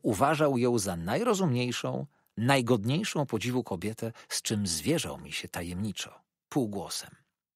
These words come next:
"Trotwood", dodał raz, uczyniwszy przede mną to zwykłe zwierzenie,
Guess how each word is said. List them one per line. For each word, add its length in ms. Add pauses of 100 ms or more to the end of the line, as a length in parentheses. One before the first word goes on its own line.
(140)
"Trotwood", 760 (680)
dodał 500
raz, 360
uczyniwszy 580
przede 260
mną 180
to 100
zwykłe 360
zwierzenie, 580